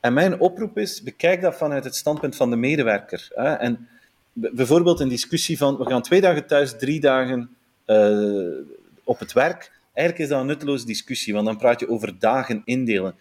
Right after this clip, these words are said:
Het gaat erom hoe, hoe, hoe kan dat leven bij klant-, eh, bij, bij medewerkers? Wat vinden zij belangrijk? Op, op, waar kun je waarde toevoegen aan mensen hun leven en hoe link je dat terug naar het bedrijf? Om dit naar een strategischer niveau te tillen en dit te,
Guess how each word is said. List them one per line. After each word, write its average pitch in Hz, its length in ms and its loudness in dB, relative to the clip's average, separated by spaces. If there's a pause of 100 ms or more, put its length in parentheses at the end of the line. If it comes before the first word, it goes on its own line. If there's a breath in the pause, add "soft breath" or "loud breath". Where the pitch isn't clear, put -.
(260 soft breath)
Het - 80 -20
gaat 143 180 2
erom 143 300 0
hoe, 127 340 -4
hoe, 120 460 0
hoe 117 160 -2
kan 143 180 2
dat 117 120 6
leven 147 440 0
bij 110 180 -2
klant-, 147 360 -4
eh, 127 160 -4
bij, 117 360 2
bij 110 140 0
medewerkers? 120 680 -2 (240 soft breath)
Wat 117 140 0
vinden 127 240 0
zij 123 300 2
belangrijk? 104 500 -2 (420 soft breath)
Op, 117 220 -6
op, 104 220 -2
waar 139 340 4
kun 143 120 -4
je 131 100 2
waarde 139 380 0
toevoegen 113 560 -4
aan 110 180 -2
mensen 113 340 0
hun 107 160 0
leven 151 500 0
en 117 160 -4
hoe 131 160 -2
link 131 160 0
je 135 100 -4
dat 113 140 4
terug 127 180 -2
naar 123 120 0
het 104 100 -2
bedrijf? 120 640 -2
Om 117 200 0
dit 175 220 2
naar 139 160 -2
een 123 120 -8
strategischer 156 920 -4
niveau 120 320 0
te 120 140 -12
tillen 104 360 0
en 110 220 -6
dit 151 200 0
te, - 140 -8